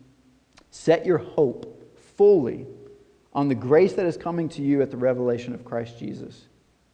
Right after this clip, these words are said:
so that by the grace of God, the result will be the visible fruit of love."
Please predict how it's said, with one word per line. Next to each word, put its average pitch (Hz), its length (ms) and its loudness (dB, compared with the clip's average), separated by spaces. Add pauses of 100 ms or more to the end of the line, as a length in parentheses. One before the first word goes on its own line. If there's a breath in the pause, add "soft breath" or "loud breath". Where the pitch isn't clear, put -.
(1400)
so 226 380 2
that 131 220 4
by 139 120 4
the 131 100 -2
grace 143 400 2
of 160 140 -2
God, 139 260 2
the 135 80 2
result 131 520 0
will 156 100 -2
be 131 180 -2
the 120 140 -2
visible 131 460 -4
fruit 131 340 -8
of 113 180 -10
love." 98 300 -10